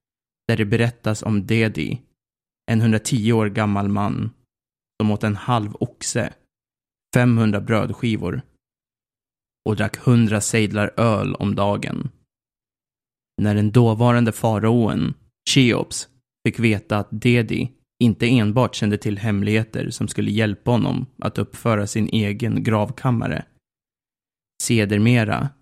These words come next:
ett av världens sju underverk, Cheops-pyramiden i Giza, utan även besatt magiska krafter att sätta tillbaka huvuden på halshuggna djur och människor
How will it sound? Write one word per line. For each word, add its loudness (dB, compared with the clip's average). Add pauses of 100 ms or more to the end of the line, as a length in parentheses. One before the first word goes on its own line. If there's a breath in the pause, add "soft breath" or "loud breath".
(260)
ett -4
av -2
världens 0
sju 2
underverk, -4 (1120)
Cheops-pyramiden 0 (120)
i -8
Giza, -4 (1040)
utan 2
även 2
besatt -2
magiska 0
krafter -4
att -6
sätta -2
tillbaka -2
huvuden 0
på -8
halshuggna -2
djur -2 (380)
och 0
människor 0